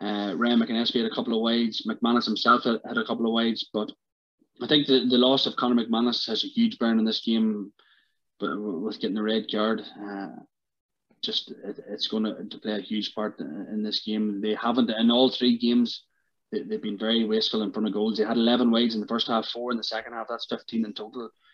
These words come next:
They kick a quarter of those, they win the game, um, on Saturday night. And just with the loss of him, I, I don't think that, that, that they'll be on the right side of the victory, even it, it being a home game in Inniskeen.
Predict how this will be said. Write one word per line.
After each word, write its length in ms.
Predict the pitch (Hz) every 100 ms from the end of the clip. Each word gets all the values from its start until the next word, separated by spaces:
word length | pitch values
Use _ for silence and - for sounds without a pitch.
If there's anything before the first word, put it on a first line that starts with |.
| _ _ 120
They 80 |
kick 200 | - 156 - - - - _ _ _ _ _ -
a 60 |
quarter 280 | - 139 139
of 120 | 143
those, 420 | 151 127 - - _ _ -
they 140 | 110
win 160 | 110 117
the 60 |
game, 360 | 104 110 117 107 _ _ -
um, 500 | 110 107 104 101 101 _ _ -
on 120 | 104
Saturday 340 | 110 113 110
night. 220 | 110 110
And 220 | 101 98 92 _ _ _ _ _ _ _ _ - - - -
just 240 | - - -
with 100 | 113
the 60 |
loss 240 | 110 113 101
of 60 |
him, 160 | 107 104
I, 220 | 101 95
I 20 |
don't 240 | 101 107 104
think 180 | 107 104
that, 200 | 101 - 92 95
that, 140 | - -
that 180 | 104 107 - - _ _ 110
they'll 160 | 107
be 100 | 104
on 80 | 104
the 80 | 101
right 160 | 107 -
side 160 | 107
of 80 | 104
the 60 | 95
victory, 340 | 107 - 110
even 240 | 104 104
it, 120 | 101 -
it 180 | 104 -
being 140 | 104
a 60 | 101
home 200 | 107 107
game 200 | 110 107
in 80 | 104
Inniskeen. 600 | 107 - 104 110 113